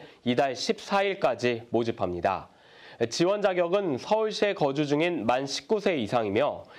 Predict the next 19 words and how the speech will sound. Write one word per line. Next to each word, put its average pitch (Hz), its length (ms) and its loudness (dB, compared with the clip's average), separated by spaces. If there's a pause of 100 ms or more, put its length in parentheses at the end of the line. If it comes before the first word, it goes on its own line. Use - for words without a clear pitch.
(160)
이 123 80 0
신청 220 500 0
방법은 139 600 0 (220)
서울시 196 560 0
발달장애인 156 880 0
지원센터 165 680 0
홈페이지 175 800 -2
공지사항에서 143 1120 0
확인할 180 360 0
수 113 140 -6
있습니다. 90 640 -4 (640)
최종 208 380 0
이용자는 170 640 0
센터에서 196 800 0
전문가 180 560 2
사례 175 340 0
회의를 208 420 0
거쳐 156 360 0
선발되며, 143 840 0